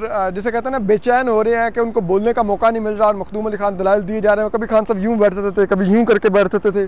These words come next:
کبھی ادھر دیکھتے تھے، کبھی ادھر دیکھتے تھے، کبھی یوں بیٹھ رہتے تھے۔ تو واضح طور پر بے چینی پہلو بدلتے تھے نظر آ رہی تھی، لیکن پھر ایک دم کوئی آ کے ان کے دائیں سائیڈ پہ بیٹھ گیا، عمران خان صاحب نے اس سے گپ شپ شروع کر دی اور بڑے جسے کہتے ہیں نا جذباتی ہو کے باتیں کر رہے تھے، ہاتھ کے اشارے کر رہے تھے اور پھر کہہ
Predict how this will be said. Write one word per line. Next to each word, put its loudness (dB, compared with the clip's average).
کبھی -4
ادھر 0
دیکھتے -2
تھے، -4
کبھی 0
ادھر 2
دیکھتے 0
تھے، 0
کبھی 2
یوں 4
بیٹھ 0
رہتے -2
تھے۔ -4
تو -4
واضح 4
طور 0
پر -4
بے 0
چینی -2
پہلو 0
بدلتے 0
تھے -4
نظر -2
آ 4
رہی -4
تھی، -8
لیکن 2
پھر 2
ایک 2
دم 0
کوئی -4
آ 2
کے -10
ان -8
کے -6
دائیں 0
سائیڈ -4
پہ -6
بیٹھ -2
گیا، 4
عمران -4
خان -4
صاحب -2
نے -6
اس -6
سے -6
گپ -4
شپ -6
شروع -6
کر 2
دی -4
اور 0
بڑے 2
جسے 0
کہتے 2
ہیں 4
نا -4
جذباتی -2
ہو 2
کے -2
باتیں -2
کر 0
رہے 0
تھے، -2
ہاتھ 0
کے 0
اشارے -2
کر 0
رہے -2
تھے 0
اور 2
پھر -4
کہہ 2